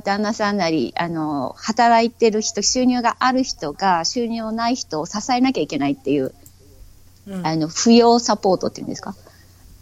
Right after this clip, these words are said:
Speaker 2: うん。
Speaker 1: 配偶者サポート、配偶者扶養っていうのかな？が、
Speaker 2: はい。
Speaker 1: あの、決められてるんですよね。で、十年以上結婚してた人たちは、それを長期的に、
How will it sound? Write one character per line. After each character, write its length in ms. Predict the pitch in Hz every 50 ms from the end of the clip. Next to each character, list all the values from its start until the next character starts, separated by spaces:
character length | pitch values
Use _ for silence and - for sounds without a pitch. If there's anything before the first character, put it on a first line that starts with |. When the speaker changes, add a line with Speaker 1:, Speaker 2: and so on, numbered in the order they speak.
| - -
Speaker 2:
う 20 |
ん。 200 | 196 196 180 175 - - - - - - - - - - -
Speaker 1:
配 400 | - - - - 254 262 262 254
偶 180 | 233 262 262
者 140 | 262 - 240
サ 160 | 240 - 208
ポ 160 | 202 - 190
ー 20 | 156
ト、 140 | - - -
配 280 | - - - 202 214 220
偶 180 | 208 214 220 214
者 140 | - 196
扶 120 | 202 - -
養 100 | - 120
っ 40 | -
て 100 | - -
い 40 |
う 40 | -
の 40 | -
か 80 | - -
な？ 80 | - - - - - - - - - - - - -
が、 120 | - - 247
Speaker 2:
は 140 | 254 -
い。 40 | - - - - - -
Speaker 1:
あ 100 | - 180
の、 100 | 180 180
決 180 | 175 - - 247
め 140 | 220 220 226
ら 120 | 220 214
れ 120 | 214 214 208
て 120 | 220 202
る 80 | 190 185
ん 60 | 151
で 100 | - 120
す 60 | -
よ 80 | - 113
ね。 180 | 131 101 87
で、 140 | - 196 202
十 300 | 202 240 285 302 311 311
年 260 | 285 294 294 285 294
以 80 | 302 294
上 260 | 285 294 269 254 247 226
結 320 | - - 220 208 - -
婚 260 | - - 226 226 233
し 80 | 233 -
て 160 | - - 233
た 160 | 233 - 226
人 280 | 220 - - - 226 220
た 140 | - 226 220
ち 220 | - - 220 214
は、 340 | 214 247 311 320 311 302 240
そ 160 | - - 233
れ 220 | 220 208 214 202 202
を 360 | 208 233 254 262 254 226 190
長 280 | - - 254 214 214
期 100 | 214 -
的 320 | - - 214 214 - - 202
に、 460 | 185 196 214 220 226 208 160 135 -